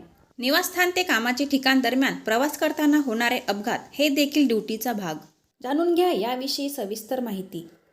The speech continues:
त्यापूर्वी चॅनलला पहिल्यांदाच भेट देत असाल तर व्हिडिओला एक लाईक आणि चॅनलला सबस्क्राईब करायला विसरू नका. आजकाल अपघाती मृत्यूचे प्रमाण अधिकच वाढले आहे.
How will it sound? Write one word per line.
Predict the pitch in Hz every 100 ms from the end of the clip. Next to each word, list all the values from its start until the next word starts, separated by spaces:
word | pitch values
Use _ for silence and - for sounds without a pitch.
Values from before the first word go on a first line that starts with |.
| _
त्यापूर्वी | 277 302 320 285 302
चॅनलला | 302 240 226 254 262
पहिल्यांदाच | 262 208 220 247 277
भेट | 247 269 -
देत | 254 -
असाल | 277 285 165 -
तर |
व्हिडिओला | 262 294 320 302 294 -
एक | 285 320
लाईक | 320 320 -
आणि | 269 294
चॅनलला | 285 226 233 254
सबस्क्राईब | 254 - - - 285 294
करायला | 285 269 254
विसरू | 220 208 190
नका. | 185 175 196 - _ _ _ _ _ _ _ _ _ _ _ _ _ _ _ _ _ _ _ _ _ _ -
आजकाल | 277 285 370 370
अपघाती | 240 233 285 320
मृत्यूचे | 277 262 277 277
प्रमाण | 285 254 247 247
अधिकच | 214 202 208 269
वाढले | 254 202 190
आहे. | 185 185